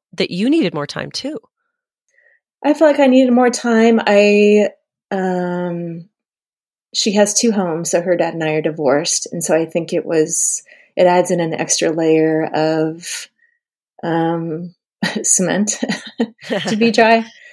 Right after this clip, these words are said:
Speaker 2: an extra layer of challenge to have everybody, um, be on the same page about certain things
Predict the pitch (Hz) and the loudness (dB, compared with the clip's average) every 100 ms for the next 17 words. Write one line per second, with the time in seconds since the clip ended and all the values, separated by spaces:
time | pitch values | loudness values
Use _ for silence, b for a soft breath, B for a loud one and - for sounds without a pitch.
0 | B B B - 605 - - 202 202 202 | B B B -14 -2 0 2 2 2 0
1 | - 185 170 160 156 160 165 156 - 175 | 0 2 4 4 4 4 0 -2 -6 -6
2 | 160 156 147 156 - _ _ - 170 175 | -6 -8 -8 -8 -10 _ _ -6 -4 -2
3 | 165 165 165 160 156 151 156 170 _ _ | -2 -4 -4 -2 -2 -2 -4 -6 _ _
4 | _ _ - 175 170 165 165 165 _ _ | _ _ -16 -12 -10 -10 -12 -18 _ _
5 | _ _ _ _ _ _ _ _ _ _ | _ _ _ _ _ _ _ _ _ _
6 | - 196 226 226 233 - 185 180 185 170 | -8 0 4 6 4 4 2 2 0 0
7 | 160 175 143 170 - - - - - - | -2 -4 -2 -4 -4 -6 -6 -8 -10 -12
8 | - 196 180 - | -12 -12 -12 -12